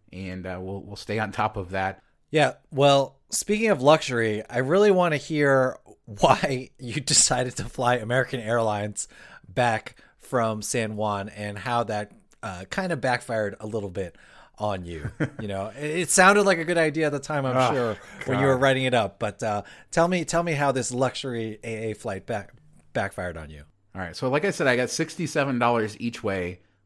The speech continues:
Speaker 1: Las Vegas to San Juan. Now, going there, uh, I had Las Vegas to Miami, Miami to San Juan. It's about as direct as I can get from Las Vegas. And Las Vegas to Miami was on a triple seven, so I was hoping to get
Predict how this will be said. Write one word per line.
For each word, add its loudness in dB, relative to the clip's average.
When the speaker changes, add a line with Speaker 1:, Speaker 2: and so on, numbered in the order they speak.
Speaker 1:
Las -2
Vegas -4
to -10
San -4
Juan. -6
Now, -8
going 2
there, 0
uh, -8
I -4
had 0
Las 0
Vegas 0
to -4
Miami, 0
Miami -2
to -12
San -4
Juan. -4
It's -16
about 4
as 0
direct 0
as -6
I 0
can -8
get -4
from -10
Las -4
Vegas. -4
And -8
Las 0
Vegas 0
to -6
Miami 0
was -4
on -2
a -6
triple -6
seven, 0
so -6
I -4
was -12
hoping -4
to -4
get -2